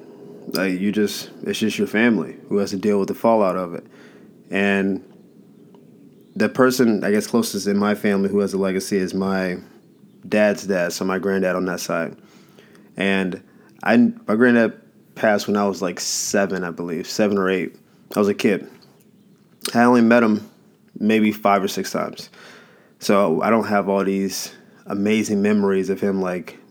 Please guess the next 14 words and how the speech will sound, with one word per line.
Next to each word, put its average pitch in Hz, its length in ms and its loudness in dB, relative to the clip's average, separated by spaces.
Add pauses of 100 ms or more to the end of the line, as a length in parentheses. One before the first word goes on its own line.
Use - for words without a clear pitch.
giving 104 240 0
me 98 120 2
game 98 380 0
and 95 80 0
all 92 120 0
that. 80 260 -4 (800)
But, 95 260 2
uh, 92 180 0
he 101 200 2
was 107 100 0
an 107 80 2
immigrant 104 380 2
from 98 140 -6
Trinidad. 104 560 0